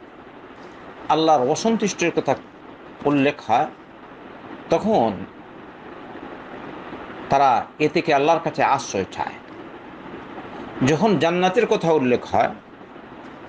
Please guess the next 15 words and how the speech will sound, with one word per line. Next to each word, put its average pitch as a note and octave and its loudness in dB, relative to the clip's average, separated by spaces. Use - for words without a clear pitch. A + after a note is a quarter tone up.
তখন F#3+ 2
তারা C#3 4
আল্লাহর D3 4
দরবারে A#2+ 2
জান্নাতের C#3 2
জন্য B2+ 2
প্রার্থনা A2 -2
করে। F2+ -6
আর A#2 4
এই B2 2
আমলটি B2+ 2
মুহাম্মদ A#2 0
সাল্লাল্লাহু A#2+ 2
আলাইহি B2+ 2
ওয়াসাল্লামের, A#2+ 2